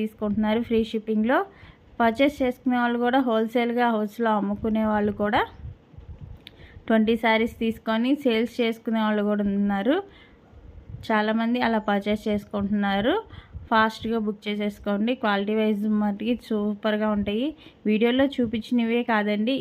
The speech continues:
ఇంకా ఎక్కువ శారీస్గా కూడా ఉన్నాయి. వీడియో లెంత్ ఎక్కువైద్దని కొన్ని శారీస్ వరకు క్వాలిటీ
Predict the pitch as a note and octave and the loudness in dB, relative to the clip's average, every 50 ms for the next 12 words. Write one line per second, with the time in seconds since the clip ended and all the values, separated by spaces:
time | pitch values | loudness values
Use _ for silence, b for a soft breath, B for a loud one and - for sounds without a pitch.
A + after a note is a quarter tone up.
0 | - G#3 G#3 G3+ A3+ A#3 A3+ G#3 G#3+ - A3+ A#3 A#3 - B3 A3 G#3+ G#3+ A3 G#3+ | 0 0 0 0 0 0 0 0 0 0 0 2 2 4 4 4 4 4 2 2
1 | - - A3 G#3+ G#3 - G#3+ G#3 G#3 G#3+ G#3 G3+ G3+ G3 G3+ A3 C4+ E4 G#4 G#4 | 2 2 0 2 2 2 2 2 2 2 2 2 2 0 2 2 2 2 0 -2
2 | B B B B B B B B - - - - - - - - - - - G#3 | B B B B B B B B -20 -20 -20 -20 -20 -20 -20 -18 -8 0 2 4
3 | A3 A3 A#3 B3 B3+ A#3+ A#3 A#3 A#3 B3 A3+ A3 - A#3 A3+ A3 G#3+ A3 A3+ A#3 | 4 6 4 4 4 4 4 2 2 0 -2 -2 -2 -2 0 0 0 0 0 0
4 | C4 C4+ C4+ B3 A#3+ A#3+ B3 C4 C4+ C#4 C4 A#3+ A#3 A#3 B3 - - B3 A3+ A3+ | -2 -2 0 0 2 2 2 2 2 4 2 2 2 2 0 -2 -2 -2 -2 -2
5 | A3+ - C#4+ D#4+ - - B3 A3+ A3 A3 A3+ A3+ B3 | -2 -2 -4 -4 -2 0 2 2 2 2 2 0 0